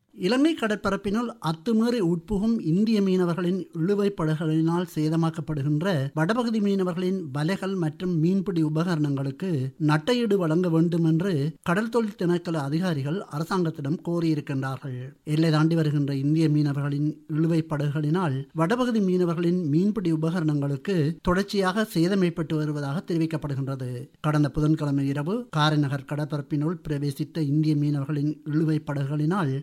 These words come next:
தனது மீன்பிடி வலைகள் அறுத்து சேதமாக்கப்பட்டதுடன் தனது படகும் இழுத்துச் செல்லப்பட்ட போது தெய்வாதீனமாக தான் உயிர் தப்பியதாக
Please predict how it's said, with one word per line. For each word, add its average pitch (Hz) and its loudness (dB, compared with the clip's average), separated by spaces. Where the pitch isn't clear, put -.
தனது 208 2
மீன்பிடி 226 2
வலைகள் 165 0
அறுத்து 185 -4
சேதமாக்கப்பட்டதுடன் 160 -2
தனது 185 0
படகும் 214 0
இழுத்துச் 202 -2
செல்லப்பட்ட 156 -4
போது 170 -2
தெய்வாதீனமாக 196 2
தான் 160 2
உயிர் 160 0
தப்பியதாக 151 -4